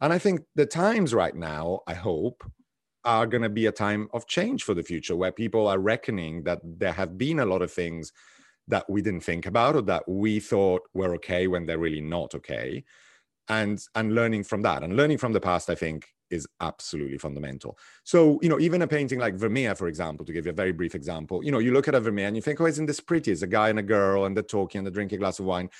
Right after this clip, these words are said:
But then, you know, you learn more about it and the guy's wearing a hat made out of beaver pelt, which came from Canada. And the killing of beavers is something that ended up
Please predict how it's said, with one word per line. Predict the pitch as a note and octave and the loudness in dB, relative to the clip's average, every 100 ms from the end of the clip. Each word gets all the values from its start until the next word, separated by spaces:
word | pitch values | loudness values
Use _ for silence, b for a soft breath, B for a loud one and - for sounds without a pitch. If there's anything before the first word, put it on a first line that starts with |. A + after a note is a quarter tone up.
| B B | B B
But | D3 | 2
then, | F3+ F#3+ | 4 4
you | |
know, | E3 C#3+ - | 4 4 2
you | D3+ | 2
learn | C#3+ D3+ E3 | 6 8 6
more | C#3 G#2+ | 4 4
about | F2 E2+ E2 A#2 | 2 0 0 -2
it | B2 - | -2 -2
and | A#2+ A#2+ | -4 -4
the | G#2 | -4
guy's | A2+ G#2 A2+ G#2 | 0 0 0 0
wearing | F#2+ F#2 G2+ | 0 0 -2
a | |
hat | F2+ F#2+ F2 - | -4 -4 -6 -6
made | G2 F#2 F2+ | -6 -2 0
out | F2+ | -2
of | E2+ E2+ | -4 -4
beaver | G2 F#2 | -4 -2
pelt, | F#2 F2 D#2 D#2+ - b b b | -4 -2 -2 -4 -8 b b b
which | A#2 A2+ - | -4 -2 0
came | G2+ G2 | -2 0
from | C3+ A#2 | -2 -2
Canada. | G2+ F2 E2+ F2 E2+ E2 G#2 | -4 -2 -2 0 -2 -2 -4
And | F#2+ F#2 F#2 F#2 | -4 -4 -4 -6
the | |
killing | - E3+ E3+ G#2+ | 0 2 2 0
of | D2+ | -4
beavers | D#2 E2+ D#2 E2 D#2 b b | -4 -2 -2 -4 -6 b b
is | - - | -6 -2
something | G#2+ G#2 G2+ | -2 0 0
that | F#2+ F#2 E2 _ _ _ _ _ - - | 2 0 0 _ _ _ _ _ -6 2
ended | C#3 C#3 A#2 | 2 4 4
up | G2+ D2+ - | 4 2 -4